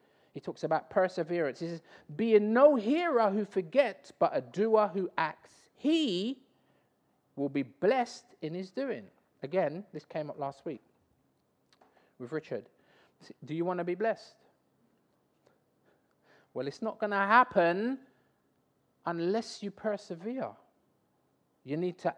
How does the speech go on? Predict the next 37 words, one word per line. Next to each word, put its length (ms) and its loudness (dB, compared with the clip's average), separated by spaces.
and, 120 -4
and, 220 -2
and 120 0
it's 120 -8
persevering 1000 -2
in 140 -6
acting, 580 0
you 100 -4
know 100 -6
what 140 -8
I'm 60 -16
saying, 260 -4
on 140 -4
what 160 -2
you're 160 2
hearing. 560 0
It's 160 -12
doing, 640 2
you 60 -6
know 60 -4
what 60 -10
I'm 40 -20
saying, 260 -6
as 160 0
a 60 2
response 560 -6
to 100 -4
what 160 -4
we're 140 0
hearing, 640 -6
right? 380 -10
Can 180 -6
you 80 -4
see, 400 -6
can 180 -4
you 100 -4
see 480 -6